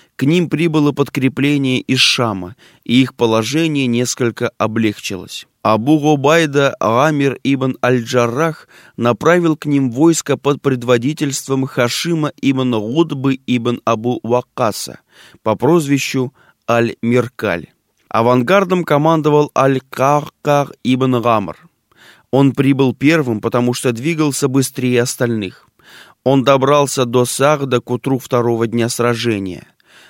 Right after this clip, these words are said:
Увидев его, мусульмане обрадовались и почувствовали себя увереннее. По дороге к Кадисии Аль-Кахках думал о том, что можно сделать, чтобы поднять боевой дух мусульман.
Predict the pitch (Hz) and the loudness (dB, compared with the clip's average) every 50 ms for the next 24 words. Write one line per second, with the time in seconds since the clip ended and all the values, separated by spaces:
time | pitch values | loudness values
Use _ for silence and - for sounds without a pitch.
0 | - _ - 131 131 131 147 147 131 123 127 - - 120 131 135 139 165 175 156 | -16 _ 0 2 4 4 4 2 2 2 -2 -2 0 -2 0 0 0 0 0 0
1 | 135 123 - 143 131 127 139 147 147 139 131 127 123 113 113 123 156 175 170 143 | 0 -2 0 0 0 0 2 2 2 2 2 2 2 2 2 2 2 2 0 0
2 | 123 107 104 98 95 - - _ _ _ _ _ - 147 147 - 143 131 127 - | -2 -4 -4 -4 -6 -10 -12 _ _ _ _ _ 0 0 2 2 2 0 0 0
3 | - 180 180 - - - 160 147 147 139 139 127 - 131 123 117 117 120 - - | -2 -2 -2 -4 -6 -6 -4 -2 -2 -2 -2 -2 -2 -2 0 0 0 0 0 -2
4 | _ - 123 120 113 120 117 101 95 104 101 95 92 92 - - _ _ _ _ | _ -4 -2 0 0 0 0 0 -2 -4 -8 -8 -10 -12 -14 -18 _ _ _ _
5 | _ - 113 120 113 131 135 151 185 196 190 156 165 151 - - - 156 143 131 | _ -2 0 2 4 4 4 4 4 2 2 0 -2 -2 -2 0 0 0 0 0
6 | 143 143 131 - - 185 190 175 139 120 - - - 120 123 123 120 - - - | -2 -4 -4 -4 -4 -4 -2 0 0 0 0 0 0 0 0 0 -2 -4 -4 -2
7 | 135 156 165 156 _ _ - - 113 104 95 - - - - 113 139 143 143 139 | 0 0 0 0 _ _ -4 -2 0 0 -2 -2 -6 -12 -6 -2 -2 0 0 0
8 | 135 131 127 123 - - 175 175 156 135 _ - - - - _ - - - - | 0 0 0 0 0 0 0 0 0 -4 _ -18 -20 -20 -20 _ -10 -6 0 2
9 | 185 185 185 180 165 143 151 156 151 131 123 127 139 180 185 170 156 143 - - | 2 2 4 2 0 2 0 0 -2 -2 0 2 2 4 4 2 0 -2 -4 -4
10 | - 160 151 147 139 - 143 135 135 131 147 156 151 131 127 123 139 135 131 120 | -2 -2 0 0 0 2 2 0 2 2 0 -2 -2 -2 -2 0 0 2 2 2
11 | 127 131 123 117 135 127 - - 131 127 - - 123 123 117 110 101 87 - | 2 0 0 0 -2 -4 -4 -4 -8 -6 -4 -2 0 0 0 0 0 -2 -6